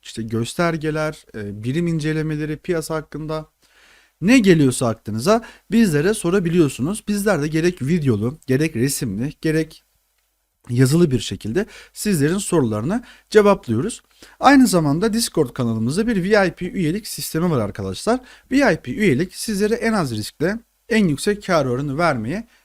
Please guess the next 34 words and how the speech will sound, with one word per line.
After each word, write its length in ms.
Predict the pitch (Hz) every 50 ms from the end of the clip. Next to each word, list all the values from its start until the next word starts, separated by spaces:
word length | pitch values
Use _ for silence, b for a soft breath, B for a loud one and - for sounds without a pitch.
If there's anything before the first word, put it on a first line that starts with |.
| b b
hedefleyen 600 | - 285 196 180 156 - 120 151 190 220 233 226
bir 80 | 240
üyelik 260 | 226 233 233 226 233 -
sistemi 460 | - 131 - - 104 117 170 240 - -
ve 120 | 254 233 208
bunu 180 | 240 233 214
da 60 | 226 247
en 160 | - 233 233
az 140 | 226 220 -
sayıda 240 | - 160 156 175 226
işlem 300 | 226 202 - 214 196 196
açtırarak 460 | 196 190 - 196 185 196 190 185 -
yapıyoruz. 460 | - - - 107 131 196 262 - - b b b b b b b b -
Böylece 500 | 240 269 254 196 143 135 196 254 254 - - -
işlemlerinizden 720 | - 220 - - 226 214 196 180 165 147 135 160 202 226 226
kesilen 400 | - 208 190 - 196 196 190 190
komisyonlardan 800 | - 190 185 180 - - 180 175 175 180 175 156 143 131 131
da 100 | 185 240
kar 220 | 233 - 233 190 156
etmiş 300 | 131 - - 131 - -
oluyorsunuz. 440 | 107 104 101 95 - 107 101 104 139
Yani 200 | 156 143 127 -
az 220 | - 214 202 156
işlem, 320 | 120 - - - 226 254 - b b b b b b -
az 240 | - 247 240 233 -
komisyon 500 | - 180 143 127 120 117 - - 180 190
ücreti 340 | 156 135 117 110 104 - 101
demek. 360 | 147 185 196 233 277 277 - -
Bu 140 | 185 220 233
yüzden 380 | 190 139 143 214 254 254 262 b b b b b b b b _ _ -
az 220 | 226 269 269 220
işlem 380 | 247 233 - - - 151 160 196
açtırarak 540 | 226 226 - - 165 135 160 196 233 233 -
sizlere 520 | - - 220 160 139 151 175 233 269 B